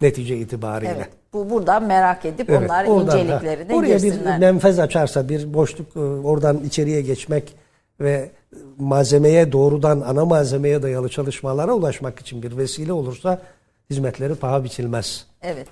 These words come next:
Speaker 1: diye ifade edeceğim.
Speaker 2: Ben, e, yakın tarih olması sebebiyle Cumhuriyet tarihinin çok doğru anlaşıldığını ve çok doğru bilindiğini ve doğru öğretildiğini de düşünmeyen, yani
Speaker 1: Evet.
Speaker 2: düşünmüyorum açıkçası.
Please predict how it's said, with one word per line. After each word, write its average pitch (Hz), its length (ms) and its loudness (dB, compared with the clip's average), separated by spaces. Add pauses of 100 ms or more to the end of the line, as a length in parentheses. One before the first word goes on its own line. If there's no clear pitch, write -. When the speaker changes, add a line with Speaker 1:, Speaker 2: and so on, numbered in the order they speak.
(140)
Speaker 1:
diye 120 160 -6
ifade 220 260 -10
edeceğim. 226 200 -12
Speaker 2:
Ben, 302 320 -2
e, 214 80 -8
yakın 226 540 -4
tarih 214 300 -2
olması 202 440 -6
sebebiyle 214 460 -10
Cumhuriyet 214 520 -8
tarihinin 202 680 -4
çok 254 380 -10
doğru 196 240 0
anlaşıldığını 165 680 -6
ve 147 120 -8
çok - 280 -16
doğru 156 300 -8
bilindiğini 151 680 -10
ve 143 160 -4
doğru 160 240 -2
öğretildiğini 147 680 -6
de 151 180 -8
düşünmeyen, 156 540 -8 (520)
yani 143 120 -14
Speaker 1:
Evet. 123 140 4
Speaker 2:
düşünmüyorum 131 460 -6
açıkçası. 143 640 -12